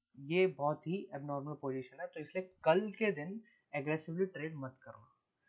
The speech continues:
ठीक है। हो सकता है कि bounce आ जाए, gap fill कर दे, but वो फ़ायदेमंद नहीं रहेगा। उसका reason मैं दिखाता हूँ। अब देखो, जब पहले fall हो रहा था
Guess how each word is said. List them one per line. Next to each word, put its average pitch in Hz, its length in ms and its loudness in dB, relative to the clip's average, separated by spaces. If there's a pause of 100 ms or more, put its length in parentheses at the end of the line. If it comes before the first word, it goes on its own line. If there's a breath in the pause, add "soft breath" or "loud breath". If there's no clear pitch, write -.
(220)
ठीक 151 80 -6
है। 165 60 -4
हो 156 160 -2
सकता 160 200 -4
है 180 60 0
कि 170 100 -2
bounce 143 280 2
आ 139 80 4
जाए, 139 300 0
gap 139 300 -2
fill - 120 -4
कर 127 140 -6
दे, 170 140 -12 (480)
but 143 180 -2
वो 170 220 -2 (580)
फ़ायदेमंद 143 420 2
नहीं 127 160 -6
रहेगा। 120 320 -10
उसका 135 200 -6
reason 151 280 -2
मैं 147 140 -2
दिखाता 120 300 -6
हूँ। - 140 -20
अब 139 140 -6
देखो, 143 300 -6 (480)
जब 160 220 -4
पहले 143 240 4
fall 147 300 4
हो 135 120 0
रहा 131 100 -2
था 131 260 -6